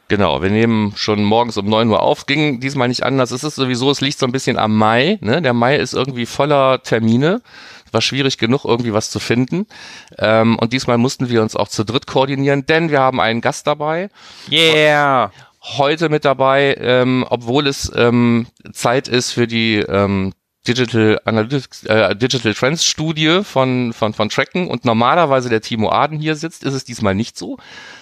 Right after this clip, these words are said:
Speaker 1: Ähm, wir haben dabei heute den Kevin Haag von, und jetzt kommt's, Bounces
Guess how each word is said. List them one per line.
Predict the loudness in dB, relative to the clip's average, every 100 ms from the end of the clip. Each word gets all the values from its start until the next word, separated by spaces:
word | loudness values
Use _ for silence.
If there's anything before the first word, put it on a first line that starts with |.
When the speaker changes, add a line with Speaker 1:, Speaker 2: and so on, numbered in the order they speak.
| -6
Speaker 1:
Ähm, | 0 2 4 2 0 -6 _ _
wir | -2 2
haben | 0 2
dabei | 0 2 2 2
heute | 2 0 0
den | -2 -2
Kevin | -2 0 0 2
Haag | 2 0 -2
von, | -2 0 2
und | 0
jetzt | 0 -2
kommt's, | -2 -2 -4
Bounces | -4 0 2 2 0 -2 -8 -16